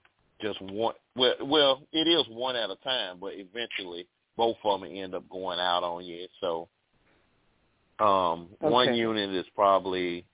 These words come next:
Speaker 1: you'll be spending probably a little bit less to get a larger unit, maybe a five-ton unit to do the whole
Speaker 2: Oh, okay.
Speaker 1: house rather than have two and a,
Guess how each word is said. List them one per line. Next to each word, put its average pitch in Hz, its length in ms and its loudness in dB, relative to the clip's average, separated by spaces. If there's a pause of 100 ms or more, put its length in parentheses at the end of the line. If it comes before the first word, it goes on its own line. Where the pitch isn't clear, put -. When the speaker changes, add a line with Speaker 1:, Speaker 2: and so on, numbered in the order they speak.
(760)
Speaker 1:
you'll 95 240 -2
be 98 220 -8 (280)
spending 117 420 0
probably 95 720 0 (180)
a 90 80 -8
little 120 300 -4
bit 110 240 -6
less 107 380 -4
to 98 80 -12
get 95 200 -6
a 92 80 -4
larger 95 440 2
unit, 101 360 -10
maybe 90 220 -8
a 85 80 -8 (100)
five-ton 98 800 0
unit 101 520 -10 (640)
to 101 100 -6
do 107 180 -4
the 95 100 2
whole 101 180 2
Speaker 2:
Oh, 120 160 8
okay. 98 80 6 (160)
Speaker 1:
house 90 100 -10
rather 101 280 0
than 95 220 -8
have 95 380 0 (100)
two 110 160 -2
and 92 80 -6
a, 90 120 -10